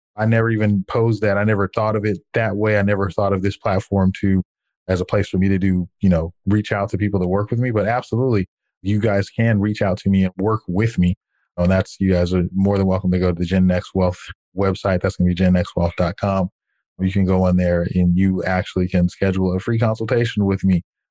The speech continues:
I know you guys have listened to me for a couple of years now. If that is something that you are interested in, yes, we are taking new clients. You can look at the website. We are updating our prices. Prices will be updated very, very quickly. But right now,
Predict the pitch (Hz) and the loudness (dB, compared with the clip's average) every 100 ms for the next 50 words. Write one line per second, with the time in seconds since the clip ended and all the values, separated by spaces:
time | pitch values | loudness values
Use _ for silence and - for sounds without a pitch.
0 | - 95 101 101 98 95 90 87 98 90 | -4 0 2 2 0 0 0 -2 0 -2
1 | - 98 110 - 98 113 107 101 - 92 | -2 -2 -2 0 -2 0 2 0 -2 -2
2 | 87 85 _ - 87 80 85 120 127 117 | 0 -2 _ -4 -4 -4 -4 -2 -2 -2
3 | 123 120 - _ _ - - 151 143 - | 0 0 -4 _ _ -6 -2 -2 0 -2
4 | 139 135 127 123 135 123 139 - 101 - | -2 0 -2 -2 -2 0 0 0 -2 0
5 | 87 82 - _ _ 95 135 110 - - | 0 0 -4 _ _ -2 0 0 -4 -2
6 | 123 101 117 123 - 123 117 113 120 117 | 0 0 0 -2 -2 -2 2 2 2 0
7 | 120 107 87 104 107 117 117 110 117 117 | 0 0 -2 -2 0 0 -2 -4 -2 -2
8 | 113 101 87 98 110 107 117 120 120 117 | 0 -2 -2 -2 -2 0 0 0 0 2
9 | 110 95 107 107 110 107 107 _ _ _ | 0 0 -2 0 0 -2 -4 _ _ _
10 | - 107 120 110 98 113 110 107 107 107 | -6 -2 0 0 0 0 0 0 -2 0
11 | 104 92 107 110 104 104 95 117 113 110 | 0 2 2 2 0 -2 0 -2 0 0
12 | 101 95 92 113 117 120 117 | 0 0 0 0 2 2 2